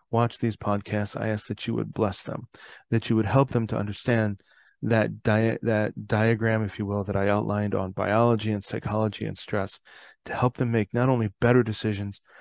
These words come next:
but how things interact, and maybe having that conversation together. And maybe it'll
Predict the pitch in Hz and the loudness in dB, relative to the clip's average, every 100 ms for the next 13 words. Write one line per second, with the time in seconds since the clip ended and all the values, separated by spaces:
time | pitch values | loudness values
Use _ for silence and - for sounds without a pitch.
0 | - _ 135 123 156 170 - 165 156 - | -20 _ -4 -2 -2 -2 -2 -2 -2 -2
1 | 147 131 120 117 - - - _ _ _ | 0 2 2 0 -4 -14 -20 _ _ _
2 | - - 113 120 135 143 135 127 131 123 | -20 0 4 8 8 8 6 4 2 2
3 | 117 - 117 110 104 - 101 - 104 107 | 2 0 0 -2 -4 -4 -6 -4 -6 -4
4 | 95 107 107 _ _ _ _ 101 104 104 | -4 -8 -12 _ _ _ _ -2 2 2
5 | 110 110 107 107 | 4 4 2 0